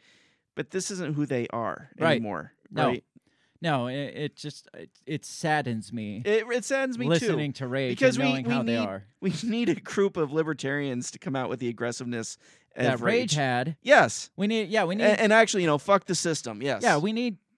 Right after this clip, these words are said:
Speaker 2: musicians that will stand. And it, sadly, it's, I, I don't, I won't even say sadly, but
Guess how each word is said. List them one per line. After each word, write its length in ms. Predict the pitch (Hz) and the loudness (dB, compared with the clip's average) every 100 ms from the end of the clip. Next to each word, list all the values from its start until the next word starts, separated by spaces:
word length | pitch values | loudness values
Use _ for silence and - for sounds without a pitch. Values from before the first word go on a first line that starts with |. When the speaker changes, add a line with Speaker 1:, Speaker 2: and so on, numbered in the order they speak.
| _ | _
Speaker 2:
musicians 600 | 165 208 165 214 - 175 | -4 -2 -2 -4 -4 -4
that 180 | 165 151 | -4 -2
will 360 | 160 190 175 156 - | -2 0 -2 -2 -10
stand. 260 | - - 170 | -8 -6 -4
And 240 | 214 202 | -4 -6
it, 200 | 151 185 - _ - | -8 -10 -12 _ -8
sadly, 680 | - 214 302 214 185 185 202 | 2 2 2 0 2 2 2
it's, 340 | 196 - - - _ _ _ _ _ | 0 -2 -8 -18 _ _ _ _ _
I, 240 | - 175 175 - | -10 -8 -8 -8
I 80 | 208 | -6
don't, 240 | 214 185 - | -6 -8 -8
I 80 | 170 | -6
won't 160 | 190 | -4
even 140 | 165 127 | -4 -4
say 160 | 139 | -6
sadly, 400 | 117 160 160 131 | -4 -2 -2 -2
but 220 | - 151 | -4 -6